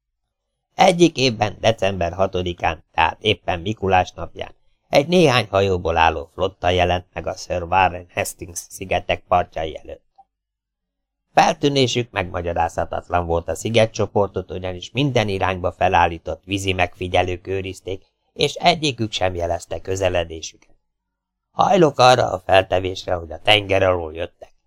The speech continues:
Körülbelül abból az irányból, ahol most a nagy országút kockakövei elvesznek a víz alatt. A flottát alkotó hajókat, mintha múzeumból szedték volna össze.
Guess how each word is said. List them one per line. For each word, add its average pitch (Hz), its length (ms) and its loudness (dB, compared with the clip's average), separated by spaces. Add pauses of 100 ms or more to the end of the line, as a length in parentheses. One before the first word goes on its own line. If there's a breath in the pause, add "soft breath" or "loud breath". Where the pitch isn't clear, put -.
(240)
Körülbelül 180 580 4
abból 107 360 2
az 98 160 4
irányból, 87 480 -6
ahol 87 280 -4
most 117 360 2
a 117 60 -4
nagy 98 220 -2
országút 95 600 2
kockakövei 85 800 -12
elvesznek 87 580 -2
a 85 80 -10
víz 85 260 -16
alatt. 82 260 -10 (1800)
A - 140 2
flottát 160 560 4
alkotó 104 480 2
hajókat, 110 640 2 (140)
mintha 98 320 -2
múzeumból 95 640 0
szedték 90 480 -4
volna 85 360 -6
össze. - 400 -12